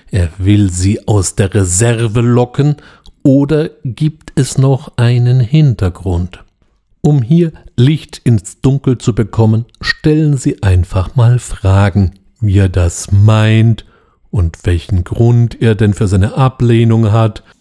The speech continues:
oder welchen Lösungsvorschlag er oder sie denn anzubieten hätte.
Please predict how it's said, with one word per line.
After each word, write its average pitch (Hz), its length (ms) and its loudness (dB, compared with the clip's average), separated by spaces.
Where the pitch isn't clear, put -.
oder 113 340 0
welchen 110 640 0
Lösungsvorschlag 104 1700 0
er 104 340 0
oder 117 580 0
sie 113 680 -2
denn 139 320 0
anzubieten 147 920 -4
hätte. 92 380 -2